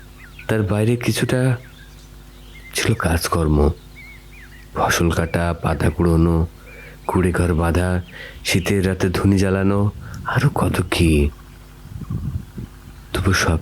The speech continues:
কিছুর মধ্যেই কি যেন খুঁজছিলাম আমরা,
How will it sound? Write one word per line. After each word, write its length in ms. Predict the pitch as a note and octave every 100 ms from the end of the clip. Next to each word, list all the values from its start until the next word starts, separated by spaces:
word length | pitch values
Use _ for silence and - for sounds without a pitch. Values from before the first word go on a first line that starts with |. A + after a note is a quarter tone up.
| -
কিছুর 300 | F2+ - E2
মধ্যেই 440 | D#2+ D#2+ - F2
কি 220 | D#2+ - E2
যেন 240 | E2 D#2
খুঁজছিলাম 640 | - - - F2+ D#2+ D2
আমরা, 420 | D2 F2+ F2+ D#2